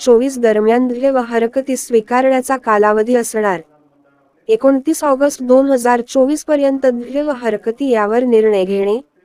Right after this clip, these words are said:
व तीस ऑगस्ट दोन हजार चोवीस रोजी अंतिम मतदार यादी प्रसिद्ध करणे.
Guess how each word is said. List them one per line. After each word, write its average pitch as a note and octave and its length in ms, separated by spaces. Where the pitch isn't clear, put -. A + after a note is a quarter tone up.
व C4 100
तीस C4+ 300
ऑगस्ट C#4+ 400
दोन A#3+ 260
हजार G#3+ 400
चोवीस C4 420
रोजी B3+ 260
अंतिम A#3+ 380
मतदार A3+ 460
यादी G#3+ 300
प्रसिद्ध G#3+ 520
करणे. G#3 420